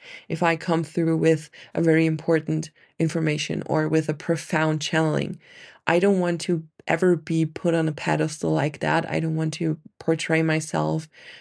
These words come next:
as the one true source. And I really hate to see that in the spiritual community if that happens, if people take the coach to cult leader pipeline. And I really hate seeing that. And I don't want to be perceived like that.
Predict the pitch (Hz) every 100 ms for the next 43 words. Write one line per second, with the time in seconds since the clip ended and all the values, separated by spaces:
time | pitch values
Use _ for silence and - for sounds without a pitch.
0 | - 156 180 160 165 160 - 165 160 165
1 | 156 180 208 - _ _ _ - _ -
2 | 175 170 165 175 175 170 165 160 165 -
3 | 165 160 147 156 156 - 160 160 160 160
4 | 165 165 156 165 160 156 - 165 165 147
5 | 147 147 - 165 165 160 156 - - -
6 | 170 165 - 160 - 170 165 - - 165
7 | - 165 160 160 156 151 147 160 160 135
8 | 135 135 156 156 156 160 165 160 165 160
9 | - 156 151 - - - - - - _
10 | 165 175 170 175 175 160 160 160 160 151
11 | 160 - 175 165 - 147 - - -